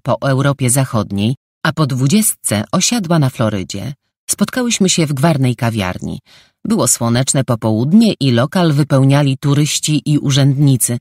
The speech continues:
którzy wyrwali się z biura na lunch. Gabrielle przyszła ubrana swobodnie, w dżinsy i dopasowany t-shirt, ale miała pełny makijaż, a jej długie, ciemne włosy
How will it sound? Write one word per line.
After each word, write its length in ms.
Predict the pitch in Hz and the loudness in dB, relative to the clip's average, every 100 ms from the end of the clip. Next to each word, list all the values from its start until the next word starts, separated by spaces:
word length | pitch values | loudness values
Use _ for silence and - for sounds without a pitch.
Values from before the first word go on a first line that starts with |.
| - - | -10 -20
którzy 260 | _ 202 202 | _ 0 2
wyrwali 420 | 156 135 143 143 | 2 2 0 -2
się 180 | - 139 | -2 -2
z 100 | 131 | 0
biura 280 | 127 147 127 | 0 2 2
na 120 | 110 | 0
lunch. 460 | 92 - - - - _ _ _ - - - | -4 -8 -10 -8 -8 _ _ _ -20 -12 -2
Gabrielle 580 | 202 196 180 185 165 160 | 0 2 2 2 0 -2
przyszła 400 | - 156 - 151 | -2 -2 0 -2
ubrana 480 | - 135 131 117 117 | 0 0 0 0 0
swobodnie, 720 | - 190 156 101 - 76 139 - - | -2 -2 -2 -4 -4 -10 -12 -14 -8
w 120 | 180 | -2
dżinsy 420 | 240 247 214 180 - | 2 2 0 -4 -2
i 80 | 170 | 0
dopasowany 640 | 170 175 160 139 139 127 | 0 -2 -2 0 2 2
t-shirt, 560 | - 92 - 101 - _ - - _ | 0 -4 -4 -6 -10 _ -20 -20 _
ale 160 | - 277 | -2 0
miała 260 | 196 139 107 | 2 0 0
pełny 380 | - 139 185 | 0 0 2
makijaż, 680 | 180 127 - 110 156 214 - | 0 -2 -2 -2 0 0 -2
a 140 | - 120 | -4 -4
jej 280 | 113 110 107 | 0 0 0
długie, 460 | 107 165 151 120 | 0 0 2 0
ciemne 380 | - 135 123 113 | 0 0 2 2
włosy 460 | 107 104 156 139 | 0 -2 -2 -4